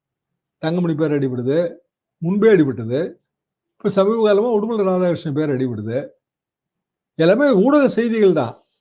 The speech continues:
ஆனா, திமுகவும் அந்த கார்டை ஓப்பனா வச்சிருக்கோம். ஏன்னா, அவங்கள பொறுத்த வரைக்கும் அண்ணா தி மு கல இருந்து யாராவது வந்தா, அண்ணா தி மு க பலவீனப்படுது. அது அவங்க நல்லதுன்னு நினைக்கிறாங்க. தாவேகா பலம் பெறுது,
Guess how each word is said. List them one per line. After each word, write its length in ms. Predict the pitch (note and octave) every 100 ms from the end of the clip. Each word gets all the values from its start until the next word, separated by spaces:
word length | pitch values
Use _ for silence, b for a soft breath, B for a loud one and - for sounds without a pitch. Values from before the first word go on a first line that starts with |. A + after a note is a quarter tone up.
| _ _ _ _
ஆனா, 160 | A3 C4+
திமுகவும் 600 | - C#4+ D4 D4 C#4 C4+
அந்த 160 | G#3+ G3
கார்டை 280 | G3+ A3 F#3+
ஓப்பனா 340 | G3+ G3+ G3
வச்சிருக்கோம். 480 | E3 D3+ C#3 G#2+ G#2 _
ஏன்னா, 180 | D#3 F#3 F#3 -
அவங்கள 280 | B2+ E3+ F#3
பொறுத்த 260 | F#3+ G3+
வரைக்கும் 400 | A3 G#3 G3 C#4 - _ _ _ _ _ _ _ _ -
அண்ணா 240 | D#3 A#3
தி 100 | B3
மு 80 | B3
கல 160 | A#3
இருந்து 200 | A#3 A#3
யாராவது 380 | G#3+ G#3 G#3 G#3+
வந்தா, 340 | G3 F#3 G#3 C4+
அண்ணா 200 | A#3+ D#4
தி 100 | C#4+
மு 80 |
க 140 | C4 B3+
பலவீனப்படுது. 560 | G#3+ A3 A3 E3+ D#3
அது 180 | D#3 F#3
அவங்க 220 | G#3+ G#3+
நல்லதுன்னு 440 | G3+ G#3 A#3 A#3 F#3+
நினைக்கிறாங்க. 400 | D#3 C3 A#2 G#2+ - _ _ _ _ _ _ _ _ _ _ _ _ _ _ _ _ _ _ _
தாவேகா 500 | D#3 G3+ C#4 F#3+ C#4+ C4
பலம் 340 | G#3+ A#3+ B3
பெறுது, 360 | G#3+ G3+ G3